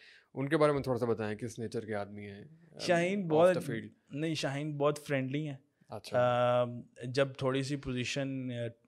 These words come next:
Speaker 2: ग्राउंड के अंदर जो डिफरेंट हो, और, अ, शाहीन, normally तो वो वक्त नहीं आता कि शाहीन को कोई मार रहा हो, शाहीन ही अटैक कर रहा होता है, शाहीन।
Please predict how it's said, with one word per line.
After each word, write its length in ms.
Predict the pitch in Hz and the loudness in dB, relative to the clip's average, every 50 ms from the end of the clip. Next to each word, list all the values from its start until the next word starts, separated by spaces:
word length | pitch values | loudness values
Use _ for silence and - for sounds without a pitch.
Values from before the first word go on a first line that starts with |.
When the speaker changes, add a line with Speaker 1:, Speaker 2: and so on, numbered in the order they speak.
| - 139 | -14 -6
Speaker 2:
ग्राउंड 360 | 127 127 123 123 131 135 131 | -2 0 0 2 0 0 0
के 80 | 135 135 | 0 0
अंदर 200 | 131 127 127 123 | 0 0 -2 -2
जो 100 | 127 123 | -2 -4
डिफरेंट 460 | 117 120 113 - - 135 135 131 127 | -4 -6 -8 -4 -2 -2 -2 0 -2
हो, 200 | 120 117 - _ _ _ _ _ _ _ _ - | -2 -4 -6 _ _ _ _ _ _ _ _ -4
और, 420 | 123 123 120 117 113 113 110 113 | 0 2 4 4 4 2 0 -2
अ, 300 | 113 113 113 113 110 113 | 0 0 2 0 0 -2
शाहीन, 680 | 113 113 - 127 120 123 123 123 127 127 127 123 120 123 - - _ _ _ _ - | -4 -2 -2 0 0 0 -2 -2 -2 -2 -2 -4 -4 -8 -14 -20 _ _ _ _ -2
normally 420 | 127 127 131 135 139 147 151 156 143 | 6 6 6 8 8 6 6 6 8
तो 160 | 156 151 143 | 8 6 6
वो 160 | 135 143 147 | 6 4 6
वक्त 260 | 139 139 135 131 - | 8 8 6 6 4
नहीं 160 | 139 147 160 165 | 0 2 4 4
आता 200 | 156 127 147 147 | 4 6 4 4
कि 120 | 147 147 | 4 2
शाहीन 360 | - - 131 127 131 131 131 | 0 0 -2 0 0 0 2
को 120 | 127 143 139 | 2 2 4
कोई 140 | 143 151 | 6 6
मार 280 | 151 147 135 123 117 113 | 4 6 6 4 4 4
रहा 180 | - 131 143 139 | 6 8 8 8
हो, 280 | 127 151 175 - - - _ _ - _ _ - | 8 6 2 -4 -14 -20 _ _ -20 _ _ -4
शाहीन 420 | - 147 127 127 135 135 143 151 | 2 4 4 4 4 4 2 4
ही 80 | 160 156 | 4 2
अटैक 340 | 147 143 139 123 131 127 - | 4 4 6 6 4 4 4
कर 120 | 135 123 120 | 0 2 4
रहा 100 | 127 123 | 4 4
होता 140 | 123 127 127 | 6 6 6
है, 60 | 127 | 6
शाहीन। 300 | 117 131 123 123 127 131 | 6 4 2 2 0 -2